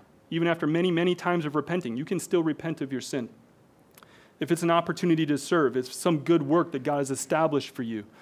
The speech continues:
He's a good God. He wants to bless you. He's forming in you a vessel fit for his use. He has some kingdom gospel mission that he may want you to fulfill, and it may not get on a poster anywhere. It may be some s-, very small thing,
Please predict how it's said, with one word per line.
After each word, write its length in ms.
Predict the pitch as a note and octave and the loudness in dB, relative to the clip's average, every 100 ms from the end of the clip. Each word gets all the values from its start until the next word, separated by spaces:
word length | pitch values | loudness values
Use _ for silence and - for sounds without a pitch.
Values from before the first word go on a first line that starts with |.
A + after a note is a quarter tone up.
| - - | -20 -6
He's 160 | F3 E3 | -4 -4
a 40 | |
good 220 | D#3+ E3 | 0 0
God. 180 | F3+ D#3 | 0 -2
He 60 | A#2+ | -2
wants 180 | C#3 - | -4 -6
to 80 | B2+ | -4
bless 340 | C#3 D3 - | -4 -4 -8
you. 120 | G#2 - - - | -14 -14 -20 -20
He's 200 | - C3+ | -10 -10
forming 400 | - E3+ E3 D#3+ | 0 4 4 4
in 100 | C#3 | 4
you 120 | C#3 | 4
a 40 | B2 | 2
vessel 360 | B2 D3+ - | 0 -2 -2
fit 280 | B2 - - | -4 -6 -4
for 140 | - C#3 | -2 -2
his 160 | B2 | 0
use. 220 | C#3 C3 | 0 0
He 120 | C3 C3+ | -2 -2
has 160 | C3 | 0
some 240 | - B2+ B2 | 0 -2 -4
kingdom 520 | - F#3 E3 E3 E3 - - - | -2 0 2 0 -2 -8 -20 0
gospel 400 | D#3 D#3 - C#3 | 0 2 0 2
mission 460 | C#3 D3 - A2+ - - | 2 0 -4 -6 -10 -10
that 100 | C3 | -6
he 100 | B2+ | 0
may 120 | D3+ C#3 | 2 2
want 280 | C#3+ C#3 | 2 0
you 80 | C#3 | -2
to 20 | |
fulfill, 520 | C3 B2+ - C#3 G#2+ - _ | -2 -4 -2 -2 -2 -6 _
and 100 | A#2 | -8
it 60 | A#2 | -4
may 140 | B2+ | -2
not 180 | D3+ D3 | 0 0
get 100 | D3 | 0
on 100 | D3 | 0
a 40 | B2+ | -2
poster 420 | - C#3+ - A#2 | -2 -4 -4 -10
anywhere. 360 | G#2+ G#2 G2+ - _ _ _ _ - | -8 -12 -16 -18 _ _ _ _ -2
It 20 | |
may 120 | C#3+ | 0
be 120 | C#3+ C3+ | 2 2
some 200 | D3 B2+ | 0 -2
s-, 160 | - | -4
very 280 | C3+ D3 D3+ | 0 2 2
small 400 | - D3 D3 D3+ | 0 0 2 2
thing, 380 | - C3+ G#2+ | 0 -6 -6